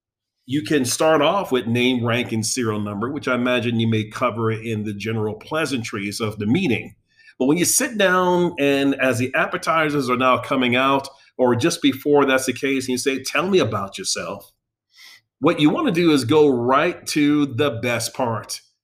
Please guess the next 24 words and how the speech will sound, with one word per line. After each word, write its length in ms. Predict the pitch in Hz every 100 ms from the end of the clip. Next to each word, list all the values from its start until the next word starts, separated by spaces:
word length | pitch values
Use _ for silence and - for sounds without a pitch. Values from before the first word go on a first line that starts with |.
| _ _ _ _
If 140 | 139 131
you're, 240 | 180 185
say, 240 | 170 170 151
for 100 | 151
example, 480 | 143 160 156 127
"Hey, 460 | 117 160 160 135 135
I 160 | 123 156
race 400 | 143 147 147 -
Formula 800 | - 135 143 143 143 143 143 143
One 580 | 113 120 131 131 131 117 _ -
race 300 | 120 135 139
cars." 480 | 113 92 73 - - _ _ _ _
"Whoa, 680 | - 151 170 175 175 127 - _ _ _
hold 180 | 139 180
on 140 | 139 113
a 20 |
second. 600 | 113 110 95 110 139 170 - - - _ _ _ _ _ _ _ _ _ _ _
Tell 260 | - 151 147
me 100 | 151
more. 460 | 143 143 98 - - _ -
I 120 | 139
enjoy 580 | 139 123 131 139 143 139
horseback 600 | - 147 147 - 113 -
riding. 340 | 110 104 92